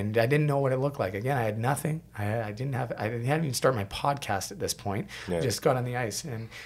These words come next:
Speaker 1: this is just over two years ago. And it was just this overwhelming sense. And I was by myself. That was just like, <sighs> and it makes me think of Mystery Alaska. So Mystery
Speaker 2: Awesome.
Speaker 1: Alaska, man, that's my answer.
Speaker 2: Great
Speaker 1: If you haven't,
Speaker 2: answer.
Speaker 1: if you haven't seen it, you should check it out. It's actually
Speaker 2: I,
Speaker 1: a great
Speaker 2: I
Speaker 1: movie.
Speaker 2: plan on it.
Speaker 1: It's a
Speaker 2: Sounds
Speaker 1: great
Speaker 2: dope.
Speaker 1: movie.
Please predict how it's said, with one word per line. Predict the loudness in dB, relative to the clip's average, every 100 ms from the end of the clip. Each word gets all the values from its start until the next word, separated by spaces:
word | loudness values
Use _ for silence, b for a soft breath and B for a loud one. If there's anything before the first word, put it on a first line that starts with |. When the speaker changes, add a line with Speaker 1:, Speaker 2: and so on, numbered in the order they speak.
| B -14
Speaker 1:
this | -10
is | -8
just | -4 -4
over | -2 -4
two | -6 -6
years | -2 -2 -2
ago. | -4 -4
And | -6
it | -8
was | -6
just | -4 -4
this | -4 -6 -4
overwhelming | -2 0 0 -4 -4 -6 -6
sense. | -6 -6 -8
And |
I | -10
was | -10
by | -10 -8
myself. | -8 -8 -8 -8 -10 -12
That | -12
was | -14
just | -16
like, | -18 -20
<sighs> | -18 -18 -20 -20 -18 -8
and | -4
it |
makes | -4 -4
me | -4
think | -6
of | -6
Mystery | -4 -4 -2
Alaska. | -2 -4 -4 -2
So | 0 0 -4 B B B
Mystery | 10 12 12
Speaker 2:
Awesome. | 12
Speaker 1:
Alaska, | 12 12 12 8
man, | 8 6
that's | 4 4 4
my | 4
answer. | 4 2 4 6
Speaker 2:
Great |
Speaker 1:
If | 10
you | 10
haven't, | 10 8
Speaker 2:
answer. | 2
Speaker 1:
if | 6
you | 10
haven't | 10 10
seen | 4 2
it, |
you | 0
should | -2
check | -2 -2
it | -2
out. | -2
It's | 2
actually | 2 2
Speaker 2:
I, |
Speaker 1:
a |
great | 4 6 6
Speaker 2:
I | 4
Speaker 1:
movie. | 2 2
Speaker 2:
plan | 2 2
on | 2 0
it. |
Speaker 1:
It's | 0 4
a |
Speaker 2:
Sounds | 8
Speaker 1:
great | 8
Speaker 2:
dope. | 8 2
Speaker 1:
movie. | 0 -4